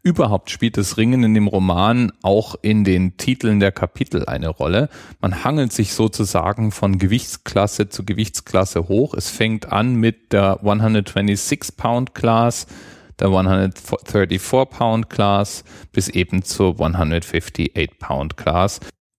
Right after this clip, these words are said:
Und es gibt eine Nebenhandlung in dem Roman, in dem es eben um einen Ringer geht, der dann zwischen die Fronten der zwei swingenden Pärchen gerät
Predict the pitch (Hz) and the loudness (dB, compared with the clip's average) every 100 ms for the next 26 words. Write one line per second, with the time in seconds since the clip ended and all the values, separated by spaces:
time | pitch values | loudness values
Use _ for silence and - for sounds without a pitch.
0 | _ - 104 98 107 - - 92 90 87 | _ 0 2 2 -2 -4 -2 2 2 2
1 | 90 98 107 101 92 95 90 92 90 92 | 2 2 2 2 2 0 0 2 2 0
2 | 90 85 80 80 78 98 104 87 90 85 | -2 -4 -2 0 0 0 0 -4 -2 -2
3 | 87 87 - 90 - 85 - _ 117 107 | -2 -4 -4 -4 -2 -4 -6 _ 2 4
4 | 98 98 _ _ 85 87 87 87 - 98 | 2 0 _ _ 0 0 0 -2 -2 -2
5 | 101 104 95 90 87 - 80 85 - - | 2 2 4 2 0 -2 0 -2 -4 -14
6 | _ _ _ - 104 92 87 101 104 - | _ _ _ 0 2 2 0 0 0 -4
7 | - 110 - 104 95 95 - - 92 98 | -4 -2 0 0 0 -4 -4 -2 -2 -2
8 | - 90 82 82 - - 73 78 87 87 | -4 -4 0 0 -2 -8 -4 -2 -2 -4
9 | - 92 92 87 78 80 82 _ - 82 | -8 -4 -2 -2 -4 -6 -8 _ -4 -2
10 | 80 - 82 80 80 80 76 78 | -2 -6 -6 -6 -6 -4 -4 -4